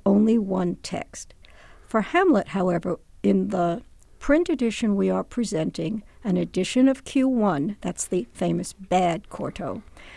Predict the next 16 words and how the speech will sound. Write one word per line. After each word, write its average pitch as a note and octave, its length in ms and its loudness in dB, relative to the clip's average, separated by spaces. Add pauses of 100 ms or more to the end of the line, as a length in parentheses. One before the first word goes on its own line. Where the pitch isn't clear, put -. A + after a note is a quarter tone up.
(340)
and C#4 380 6
what A3+ 200 0
we B3 200 4
call F#3+ 560 0 (760)
a G3 500 2
conjoined G3+ 920 4 (580)
text, - 640 0 (720)
which - 460 2 (340)
is G#3+ 320 2 (280)
based B3 480 4
on G3+ 500 2 (560)
Q G#3+ 260 2
two, G#3 540 2
the G#3+ 100 -4
good G3+ 240 0
quarto, E3 440 -2